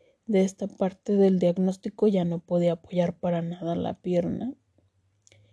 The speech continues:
Y bueno, cuando salgo de esta tomografía, el especialista, el traumatólogo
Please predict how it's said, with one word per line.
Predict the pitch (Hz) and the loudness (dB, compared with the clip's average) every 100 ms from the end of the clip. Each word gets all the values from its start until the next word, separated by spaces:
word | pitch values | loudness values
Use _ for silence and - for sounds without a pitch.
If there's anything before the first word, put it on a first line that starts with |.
| _ _ _ _ _ - | _ _ _ _ _ -4
Y | 208 | -2
bueno, | 214 214 202 196 | 0 2 2 0
cuando | - 208 208 | -2 -2 -2
salgo | 208 208 233 | -2 2 4
de | 240 | 4
esta | 233 226 | 2 -6
tomografía, | - 226 202 190 175 170 - 190 185 190 233 | -6 -4 -4 -4 -6 -8 -8 -6 -6 -6 -4
el | 190 170 | -2 -4
especialista, | 180 - 190 165 170 190 - - 226 | -4 -8 -6 -4 -4 -6 -8 -4 -2
el | 294 220 | 0 0
traumatólogo | 208 190 196 175 185 175 180 202 277 | 0 -2 0 -2 -2 -4 -2 -2 -4